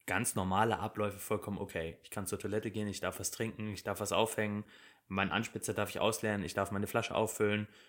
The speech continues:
Ne? Solange ich dabei meinen Fokus auf den Unterricht nicht verliere und die anderen nicht ablenke, ist das okay. Und ich muss sagen, es kommt halt darauf an, wie man das einführt und wie man das übt und mit welcher Strenge man das am Anfang dann auch forciert. Aber meine Fünftis zum Beispiel kriegen das schon ganz gut hin.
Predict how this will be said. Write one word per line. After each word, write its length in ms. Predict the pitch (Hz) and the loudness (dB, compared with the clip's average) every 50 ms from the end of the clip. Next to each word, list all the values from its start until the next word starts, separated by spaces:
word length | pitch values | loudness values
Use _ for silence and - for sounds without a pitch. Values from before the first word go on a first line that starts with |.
| - _ _ _ _ _ _ _ _ _ | -20 _ _ _ _ _ _ _ _ _
Ne? 320 | - 110 131 147 156 151 - | 0 2 2 2 2 -2 -6
Solange 720 | 123 120 120 107 110 113 123 127 127 131 127 117 120 - - - | -2 0 2 4 4 4 4 4 6 6 6 6 4 2 0 -2
ich 180 | - 110 - - | -2 -2 2 2
dabei 360 | 117 104 98 107 107 107 110 | 2 4 6 8 8 8 8
meinen 220 | 104 104 104 101 | 8 6 4 2
Fokus 420 | - - - 165 165 - 147 127 - | 4 4 6 6 6 4 2 2 2
auf 160 | - - - | 2 0 0
den 160 | - 104 - | -2 -2 -2
Unterricht 420 | 139 139 - 131 117 113 - - | -2 -2 0 2 2 2 0 0
nicht 220 | - 127 117 - - | -2 -2 -2 -2 -2
verliere 540 | - 123 110 120 123 110 92 90 87 - - - - - - - - | -2 -2 0 2 2 2 2 0 -2 -4 -8 -18 -20 -20 -20 -10 -8
und 140 | - 95 | -4 0
die 80 | 110 95 | 2 4
anderen 380 | 90 120 139 139 123 120 117 117 | 6 6 6 4 2 0 0 2
nicht 300 | 131 139 - - - - | 2 0 0 0 0 0
ablenke, 500 | 127 - 113 104 98 - - 82 92 95 - _ _ _ _ - | 2 2 0 -2 -2 -2 -4 -6 -8 -8 -10 _ _ _ _ -8
ist 160 | 107 104 - | -4 -2 -2
das 120 | 107 - | 0 0
okay. 300 | 110 - - 113 95 - - - _ _ _ - - - - - - - - | -2 -2 0 -2 -2 -2 -4 -10 _ _ _ -20 -20 -20 -20 -20 -20 -8 -4
Und 120 | - 104 | -2 -2
ich 100 | 104 101 | 0 2
muss 220 | 110 110 120 - | 2 2 2 4
sagen, 260 | - 117 104 110 127 120 | 4 6 6 6 4 2
es 120 | 113 - | -2 -2
kommt 140 | - 123 117 | -2 -2 -2
halt 100 | 117 110 | -2 -2
darauf 180 | 107 95 95 - | -2 -2 -2 0
an, 160 | 95 107 113 | 0 0 2
wie 80 | 107 107 | 2 2
man 160 | 107 104 98 | 2 2 2
das 140 | 95 92 - | 0 -2 -2
einführt 600 | - 92 104 127 131 - - 139 139 143 143 - | -2 -2 -2 -2 -2 -2 2 4 4 4 4 2
und 160 | 101 98 92 | -2 -4 -2
wie 60 | 101 | -2
man 160 | 98 101 98 | -2 0 0
das 140 | 95 90 - | 0 -2 -2
übt 300 | - 127 143 156 160 - | 0 0 -2 0 0 -2
und 80 | 104 92 | -2 -2
mit 120 | 95 95 90 | -2 -2 -2
welcher 200 | 101 98 - 104 | -2 -2 0 -2
Strenge 340 | - - - 110 117 131 123 | -2 0 2 2 2 2 2
man 160 | 117 117 107 | 0 0 0
das 140 | 110 104 - | 0 0 -2
am 140 | 87 - | -4 -4
Anfang 340 | - 107 107 - - 107 98 | -4 -4 -2 0 -2 -2 0
dann 140 | - 101 92 | -2 -2 0
auch 160 | 90 101 - | 0 -2 0
forciert. 520 | - - 101 - - - 131 143 165 - - - - - - - - - | 0 0 0 2 2 2 4 4 2 2 0 -8 -16 -20 -20 -20 -8 -4
Aber 160 | - 104 110 | -2 0 2
meine 220 | 107 107 101 101 98 | 2 2 2 0 -2
Fünftis 420 | - - 135 131 - - 120 - | -2 -2 -4 -2 -2 -4 -4 -4
zum 120 | - 110 104 | -2 -2 -2
Beispiel 260 | 104 104 - - 95 | -2 -2 -4 -6 -8
kriegen 180 | - - 98 | -8 -8 -6
das 100 | 95 90 | -6 -4
schon 140 | - - 90 | -6 -6 -6
ganz 220 | 87 82 80 - - | -6 -8 -8 -10 -12
gut 100 | - - | -16 -18
hin. 180 | - 95 98 | -20 -20 -20